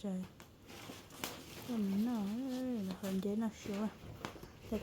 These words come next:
ra nó cần cho cái dòi thì là tức là họ nó xài ra xíu mà. Họ là sơ li li thì xếp lại thì nó xài ta. Thì cho ta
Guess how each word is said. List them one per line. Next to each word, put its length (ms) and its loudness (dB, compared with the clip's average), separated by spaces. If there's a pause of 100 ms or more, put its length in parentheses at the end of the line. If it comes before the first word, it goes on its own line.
ra 80 0
nó 180 4
cần 220 4
cho 200 0
cái 200 2
dòi 300 2
thì 140 0
là 220 2
tức 60 0
là 120 0
họ 160 0
nó 140 4
xài 300 -2
ra 100 0 (120)
xíu 80 0
mà. 240 4 (920)
Họ 240 2
là 200 4 (120)
sơ 120 2
li 140 0
li 240 2 (100)
thì 60 -2 (380)
xếp 120 -2 (120)
lại 240 -4
thì 60 -4
nó 240 0 (160)
xài 100 -4 (120)
ta. 140 0 (1120)
Thì 200 2 (100)
cho 100 2 (260)
ta 140 -2